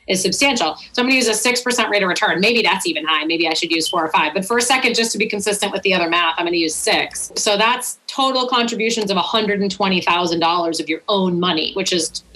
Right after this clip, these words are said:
two thousand bucks a month for five years. And at six percent, that grows to be a hundred and thirty-nine thousand dollars roughly. So your earnings on that are about nineteen thousand bucks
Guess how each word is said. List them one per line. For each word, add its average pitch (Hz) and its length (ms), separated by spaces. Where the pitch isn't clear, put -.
two 214 160
thousand 175 300
bucks 170 240
a - 20
month 170 180
for 165 120
five 156 240
years. 156 500
And 202 160
at 190 100
six 247 400
percent, 226 560
that 185 220
grows 196 240
to 196 80
be 185 100
a 185 60
hundred 208 440
and 196 140
thirty-nine 185 880
thousand 170 540
dollars 147 480
roughly. - 480
So - 160
your 170 160
earnings 165 360
on 170 140
that 160 100
are 160 40
about 160 200
nineteen 165 480
thousand 160 340
bucks - 500